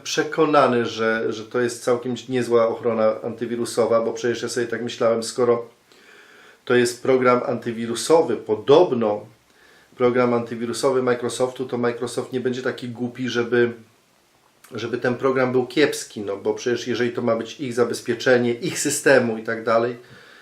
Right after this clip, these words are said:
to te, to, to zabezpieczenie powinno być w miarę, w miarę dobre. Okazuje się, że Microsoft jest taki głupi, że ten program jest do dupy, za przeproszeniem.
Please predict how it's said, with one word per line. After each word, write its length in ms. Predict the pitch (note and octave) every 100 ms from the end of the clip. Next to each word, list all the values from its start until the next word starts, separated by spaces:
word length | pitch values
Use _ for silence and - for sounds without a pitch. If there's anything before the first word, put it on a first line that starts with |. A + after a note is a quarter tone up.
| - - _ -
to 180 | B2+
te, 420 | B2 B2+ B2 B2 A#2+
to, 120 | B2
to 140 | A#2+ B2
zabezpieczenie 680 | A#2+ A#2 - A#2+ - B2+ B2
powinno 460 | B2 A#2+ B2 A#2+
być 520 | A#2 B2 A#2+ - - A#2+ G#2+
w 120 | G#2+
miarę, 640 | A#2 A#2 A#2 A#2 A#2 A#2
w 100 | A2+
miarę 300 | A#2+ A#2+ B2
dobre. 460 | B2 A#2+ - G#2 -
Okazuje 460 | - A2+ A2+ A#2+
się, 160 | A2+ B2
że 140 | A#2
Microsoft 600 | A#2 A#2 B2 A#2 A#2+ -
jest 380 | A3+ F#3 - -
taki 300 | A#2 - A#2
głupi, 440 | A2+ A#2 A#2 A#2+ A#2+ - - -
że 180 | A#2 A#2+
ten 200 | A#2+ A#2+
program 600 | A2+ B2 A#2 A#2 A2+ A2+
jest 480 | A2+ A2 G#2+ - A2+
do 100 | A#2
dupy, 340 | G#2+ G#2+ - F#2+
za 120 | G2
przeproszeniem. 640 | - - F#2+ - G#2 -